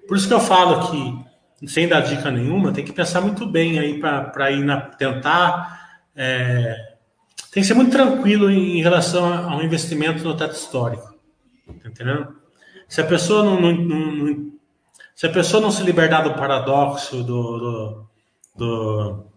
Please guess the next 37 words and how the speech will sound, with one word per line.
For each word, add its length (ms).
da 100
renda 260
variável, 580
ela 140
nunca 200
vai 80
ser 120
um 60
bom 140
investidor, 720
né? 260
A, 440
a 80
pessoa 320
quer 160
ficar 240
rica, 300
mas 100
quer 100
comprar 260
ação 200
mais 140
barato. 500
Uma 140
coisa 200
não 100
tem, 120
não 540
dá 160
pra 140
ser, 220
uma 160
coisa 180
excluindo 440
da 120
outra, 380
né? 120